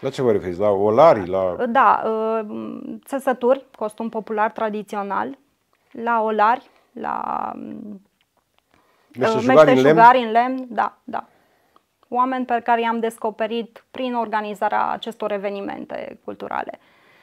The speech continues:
Speaker 1: Îndelenicirile lor ar putea fi promovate pentru
Speaker 2: Absolut.
Speaker 1: turism.
Speaker 2: Da, se poate crea o pagină online prin care putem să-i promovăm atât pe ei cât și, și comuna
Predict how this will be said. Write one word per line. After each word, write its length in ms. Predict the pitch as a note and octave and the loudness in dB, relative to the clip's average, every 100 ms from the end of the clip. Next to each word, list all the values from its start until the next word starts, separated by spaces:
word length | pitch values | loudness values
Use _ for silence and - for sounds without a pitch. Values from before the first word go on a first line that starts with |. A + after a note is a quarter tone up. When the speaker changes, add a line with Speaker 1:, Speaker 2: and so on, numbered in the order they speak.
| _ _ _ _ _ _ _ _ | _ _ _ _ _ _ _ _
Speaker 1:
Îndelenicirile 640 | A2+ A2 B2+ C3 B2 E3 C#3+ | -8 -2 0 0 -2 -2 0
lor 140 | D3 | 0
ar 120 | - C3+ | 0 -2
putea 180 | - | -2
fi 140 | D3 C3 | -2 -4
promovate 560 | B2+ B2 B2 B2 - | -2 0 2 2 -2
pentru 360 | E2+ F2+ F2 F2+ | -8 -8 -8 -6
Speaker 2:
Absolut. 640 | E2 D#2+ D2+ D2 - - - _ | -6 -6 -10 -12 -14 -16 -20 _
Speaker 1:
turism. 320 | - G2 F2 C#2 _ _ | -10 -8 -8 -14 _ _
Speaker 2:
Da, 200 | - - - _ | -16 -16 -16 _
se 100 | A#3 | -4
poate 260 | A#3+ A3 | -4 -4
crea 260 | G#3+ A3 G#3+ | -4 -2 -2
o 60 | |
pagină 420 | G3 A#3+ A#3+ B3 A3+ | 0 -2 -2 -6 -6
online 480 | A3 G#3+ G#3+ G#3+ | -8 -6 -6 -6
prin 160 | G#3+ G3+ | -12 -14
care 200 | - - | -12 -12
putem 240 | G3 G#3 | -10 -12
să-i 180 | G#3 G#3 | -10 -10
promovăm 460 | G3+ G#3 G#3 G#3+ A3 | -10 -12 -12 -10 -10
atât 260 | F#3+ G3+ | -10 -12
pe 100 | F#3+ | -10
ei 160 | G#3 G#3+ | -12 -10
cât 140 | - F#3+ | -14 -14
și, 520 | - G#3+ - A1+ - | -16 -14 -16 -16 -16
și 160 | - G3 | -18 -14
comuna 480 | G3 F#3+ - - | -12 -12 -12 -12